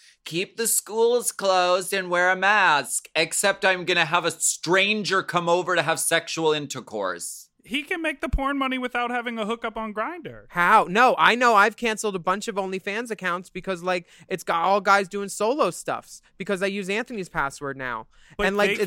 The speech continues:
Speaker 2: can
Speaker 3: no
Speaker 2: form
Speaker 3: action.
Speaker 2: a group of people and all get tested and get four people together and make a pod and do it safely. This guy's
Speaker 3: Oh,
Speaker 2: just having a
Speaker 3: maybe he
Speaker 2: hookup on
Speaker 3: did.
Speaker 2: Grindr.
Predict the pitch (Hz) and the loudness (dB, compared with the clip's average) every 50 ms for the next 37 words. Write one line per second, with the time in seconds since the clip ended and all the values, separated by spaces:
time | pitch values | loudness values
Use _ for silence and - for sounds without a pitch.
0 | 262 254 202 208 208 208 208 190 185 202 254 226 220 208 180 165 202 214 - 220 | -2 0 4 6 6 6 6 6 6 6 6 4 2 -2 -2 -2 -2 -4 -4 -6
1 | 208 185 - - - 180 180 - 196 190 190 185 170 160 160 170 170 165 180 160 | -8 -10 -10 -10 -12 -12 -10 -10 -10 -10 -10 -8 -6 -4 -4 -4 -6 -8 -10 -10
2 | - - - 170 165 160 - - - 170 160 160 156 147 135 151 160 147 - - | -10 -10 -8 -6 -6 -6 -8 -8 -8 -8 -8 -8 -10 -12 -12 -12 -14 -14 -14 -14
3 | - 160 160 156 - - 165 147 - 156 147 151 139 151 147 147 156 151 143 135 | -12 -10 -10 -10 -12 -14 -16 -14 -14 -16 -16 -12 -8 -8 -6 -6 -6 -6 -8 -8
4 | 135 139 147 - 160 143 - - 156 147 147 143 139 135 139 139 135 - - 170 | -8 -10 -10 -10 -12 -12 -8 -6 -6 -6 -6 -8 -10 -12 -12 -12 -12 -12 -12 -12
5 | 160 143 - 131 123 151 185 - - 214 196 190 226 240 240 226 233 240 240 262 | -12 -14 -16 -16 -16 -16 -16 -12 -10 -8 -4 0 2 2 2 2 2 0 0 0
6 | 254 - 269 254 240 262 - - 247 262 277 269 240 196 156 156 170 185 185 165 | 0 -2 -4 -4 -4 -4 -4 -4 -2 -2 -2 0 0 -2 -2 -4 -6 -8 -10 -12
7 | 143 120 110 | -14 -16 -16